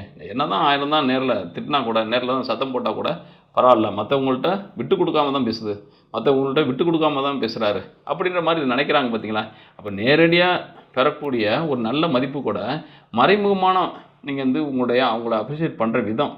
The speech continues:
அதுதான் இந்த குரு இந்த இடத்துல மூணாம் இடத்துல இருந்து செய்றாரு. குரு சிறப்பு பார்வையா தான் ஏழாம் இடத்தை பார்க்குறாரு, ஐந்தாம் பார்வையா.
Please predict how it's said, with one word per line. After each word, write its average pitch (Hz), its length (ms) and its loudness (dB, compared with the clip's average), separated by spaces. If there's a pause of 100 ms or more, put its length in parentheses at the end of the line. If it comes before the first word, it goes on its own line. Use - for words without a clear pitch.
அதுதான் 156 380 0
இந்த 143 100 0
குரு 127 200 0
இந்த 110 180 -2
இடத்துல 110 340 -2
மூணாம் 117 320 0
இடத்துல 98 220 -8
இருந்து 107 200 -8
செய்றாரு. 98 340 -6 (460)
குரு 147 240 4 (380)
சிறப்பு 202 360 2
பார்வையா 170 400 4
தான் 160 160 0
ஏழாம் 143 260 2
இடத்தை 127 200 -2
பார்க்குறாரு, 113 400 2
ஐந்தாம் 120 320 2
பார்வையா. 98 300 0